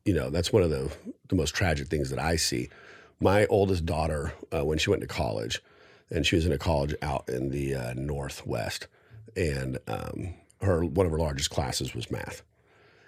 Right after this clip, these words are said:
She was the youngest kid in there. All right. Um,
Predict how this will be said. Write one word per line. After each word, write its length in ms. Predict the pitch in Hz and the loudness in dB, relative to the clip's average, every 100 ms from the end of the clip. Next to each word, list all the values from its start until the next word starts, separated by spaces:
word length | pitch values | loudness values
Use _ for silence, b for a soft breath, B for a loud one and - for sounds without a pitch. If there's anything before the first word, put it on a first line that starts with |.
| b - | b -4
She 200 | - 101 | 2 4
was 140 | 85 | 4
the 100 | 78 | 2
youngest 440 | 76 85 82 71 - | 0 0 0 -2 -2
kid 180 | 76 | -4
in 120 | 58 50 | -2 -4
there. 100 | - - B B B B B B B B - | -8 -12 B B B B B B B B -4
All 80 | 71 | -2
right. 260 | 65 71 - _ b b b b b | 0 -2 -4 _ b b b b b
Um, 420 | - 73 58 52 | -2 0 0 0